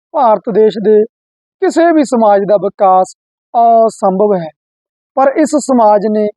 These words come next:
ਮੇਰੇ ਤੋਂ ਜਨਮ ਲੈ ਕੇ ਮੇਰੀ ਹੀ ਹਾਲਤ ਪਤਲੀ ਕਰ ਦਿੱਤੀ ਹੈ, ਤੇ ਮੇਰੀ ਇਹ ਪਤਲੀ ਹਾਲਤ ਕਾਰਨ ਮੇਰੀ ਹੋਂਦ ਨੂੰ ਬਚਾਉਣ ਲਈ ਭਾਰਤ ਵਿੱਚ ਅਨੇਕਾਂ ਅੰਦੋਲਨਾਂ ਨੇ ਜਨਮ ਲਿਆ। ਇਹਨਾਂ ਅੰਦੋਲਨਾਂ ਦੇ ਕਾਰਨ ਬਹੁਤ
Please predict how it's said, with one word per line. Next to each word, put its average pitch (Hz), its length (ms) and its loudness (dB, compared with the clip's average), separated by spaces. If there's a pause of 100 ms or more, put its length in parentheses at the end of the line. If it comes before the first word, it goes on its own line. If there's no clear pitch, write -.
(280)
ਮੇਰੇ 269 300 2
ਤੋਂ 269 180 -2
ਜਨਮ 208 300 -2
ਲੈ 208 220 2
ਕੇ 202 220 -6 (380)
ਮੇਰੀ 294 360 2
ਹੀ 277 220 2
ਹਾਲਤ 202 500 0
ਪਤਲੀ 302 340 -4
ਕਰ 202 200 -2
ਦਿੱਤੀ 160 340 -12
ਹੈ, 160 60 -10 (800)
ਤੇ 277 80 0
ਮੇਰੀ 233 380 2 (500)
ਇਹ 254 140 -2
ਪਤਲੀ 330 340 0
ਹਾਲਤ 247 420 0
ਕਾਰਨ 220 400 -2 (380)
ਮੇਰੀ 226 300 0
ਹੋਂਦ 220 360 0
ਨੂੰ 240 160 0
ਬਚਾਉਣ 220 460 0
ਲਈ 247 160 0 (520)
ਭਾਰਤ 277 400 -2
ਵਿੱਚ 226 180 -8 (120)
ਅਨੇਕਾਂ 359 460 0 (320)
ਅੰਦੋਲਨਾਂ 220 540 0
ਨੇ 214 180 -12
ਜਨਮ 190 320 -4
ਲਿਆ। 185 160 0 (760)
ਇਹਨਾਂ 330 280 2
ਅੰਦੋਲਨਾਂ 262 420 0
ਦੇ 254 120 -2 (120)
ਕਾਰਨ 208 380 0
ਬਹੁਤ 262 380 0